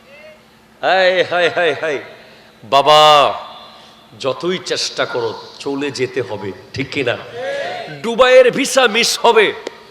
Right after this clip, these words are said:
টিকিট কনফার্ম হওয়ার পরেও বিমান ক্যান্সেল হবে, শিডিউল মিস হয়ে যাবে, ঢাকার টিকিট মিস হয়ে যাবে,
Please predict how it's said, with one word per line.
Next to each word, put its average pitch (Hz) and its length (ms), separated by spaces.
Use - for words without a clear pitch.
টিকিট - 420
কনফার্ম 285 580
হওয়ার 262 300
পরেও 247 440
বিমান 214 460
ক্যান্সেল 202 400
হবে, 156 280
শিডিউল 185 460
মিস 117 400
হয়ে 214 180
যাবে, 165 320
ঢাকার 160 480
টিকিট 156 280
মিস 151 260
হয়ে 160 180
যাবে, 139 300